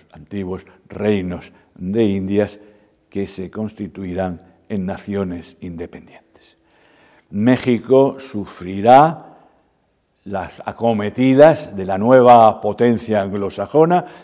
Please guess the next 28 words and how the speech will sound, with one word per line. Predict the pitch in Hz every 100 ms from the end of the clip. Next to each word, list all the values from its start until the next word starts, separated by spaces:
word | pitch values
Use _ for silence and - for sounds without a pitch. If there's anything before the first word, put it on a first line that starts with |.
| _
que | 104
serán | 98 104 98 110 113 - -
los | - 98
Estados | 98 - 104 107 117 107 -
Unidos, | 90 87 104 107 107 120 - - - _ -
eh, | 98 95
de | 95 120
América, | 123 139 151 151 165 160 175 175 - - _ _ _
y | 113
se | - 107
perderán | - 110 104 147 180 160 -
aquellas | 95 92 101 101 104 95 101
bases | 123 120 127 147 - _ _ _ _
que | 107 104 -
los | 117 110 110
españoles | 104 127 127 143 143 151 143 131
a | 110
trancas | 147 143 131 127 113 135
y |
barrancas, | 131 127 135 135 117 135 139 -
o | 101
los | 85 82
nuevos | 95 123 123 104
hispanos | 92 - 113 107 123 - - -
a | 107 107
trancas | 123 123 120 110 117
y |
barrancas, | 110 101 107 101 117